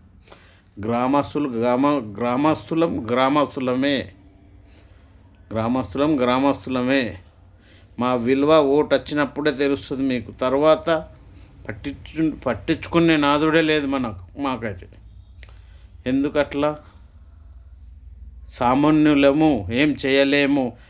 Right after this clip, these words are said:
ఐదు సంవత్సరాల దాకా మీదే నడుస్తుంది అనే అహంకారం అనేది మానేసుకోండి. పబ్లిక్ గురించి జర హెల్ప్ చేయండి.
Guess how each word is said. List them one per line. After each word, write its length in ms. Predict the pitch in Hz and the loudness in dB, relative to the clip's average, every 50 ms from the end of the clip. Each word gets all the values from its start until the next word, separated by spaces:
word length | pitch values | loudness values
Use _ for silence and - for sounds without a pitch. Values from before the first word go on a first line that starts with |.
| - _ - | -20 _ -2
ఐదు 140 | 120 127 127 | -2 -2 0
సంవత్సరాల 520 | 107 151 147 147 143 139 - 147 147 143 139 | 2 2 2 2 0 0 0 0 0 2 2
దాకా 280 | 139 139 139 135 147 139 | 2 2 2 2 0 0
మీదే 300 | 127 135 139 139 143 143 | 0 2 0 2 2 0
నడుస్తుంది 720 | 139 139 135 131 123 - - 131 120 131 143 - - - - - - - - - - - - - - - - _ _ _ _ _ - - - - | 0 0 0 -2 -4 -6 -6 -4 -2 -2 -2 -2 -4 -6 -14 -20 -20 -20 -20 -20 -20 -20 -20 -20 -20 -20 -20 _ _ _ _ _ -20 -20 -10 -6
అనే 200 | 117 131 147 147 | -2 0 0 0
అహంకారం 680 | 135 127 131 135 135 123 - 143 143 143 143 147 147 139 | 0 0 0 -2 -2 -2 0 2 2 2 2 0 -2 -2
అనేది 380 | 139 135 135 135 139 143 156 | -2 -2 -2 -4 -4 -4 -4
మానేసుకోండి. 1160 | 147 131 131 135 135 135 139 139 135 - - - 135 131 127 127 131 131 127 135 131 117 - - - - - - - - - - - - - | -2 -2 0 0 0 0 0 0 -2 -4 -4 -4 -2 -2 -2 -2 -2 0 0 0 0 -2 -4 -8 -14 -20 -20 -20 -20 -20 -20 -20 -12 -8 -6
పబ్లిక్ 500 | 117 110 113 117 135 143 139 - - 127 | -6 -6 -4 -4 -4 -4 -4 -4 -6 -4
గురించి 380 | 127 135 131 135 - - - - - - - - _ _ _ _ - - | -2 -2 -2 -4 -6 -12 -18 -20 -20 -20 -20 -20 _ _ _ _ -18 -8
జర 340 | 90 110 123 127 131 147 143 - - - - - | -4 -2 0 2 2 0 0 -2 -8 -14 -8 -6
హెల్ప్ 260 | 120 127 127 120 143 | -4 -4 -4 -6 -8
చేయండి. 500 | 131 123 131 135 131 135 135 151 160 | -6 -2 0 2 2 2 2 -2 -4